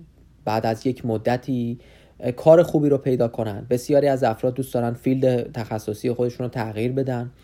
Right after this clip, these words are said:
و، اه، وارد اون چیزی بشن، اون حوزه‌ای بشن که واقعاً علاقه داشتن همیشه. بسیاری از افراد هم همون حوزه تخصصی خودشون رو،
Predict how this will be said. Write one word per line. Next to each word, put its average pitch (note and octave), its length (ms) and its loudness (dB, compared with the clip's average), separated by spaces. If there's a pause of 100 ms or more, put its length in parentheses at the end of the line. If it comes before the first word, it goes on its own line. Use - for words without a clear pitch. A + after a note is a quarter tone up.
(440)
و، A#2+ 160 -4
اه، A2+ 680 -2
وارد B2 440 4
اون C#3 340 2
چیزی C3+ 280 -4
بشن، C3+ 360 0
اون C3 160 -4
حوزه‌ای A#2+ 440 0
بشن C3 300 -2
که C3 100 -4
واقعاً A#2 420 0
علاقه A2+ 360 0
داشتن C3+ 340 0
همیشه. B2 520 -6 (480)
بسیاری D#3+ 400 4
از E3 160 2
افراد C#3+ 320 -2
هم D3+ 160 -4
همون D3+ 300 -2
حوزه B2+ 320 2
تخصصی A#2 680 -4
خودشون C3+ 460 -4
رو، B2+ 240 0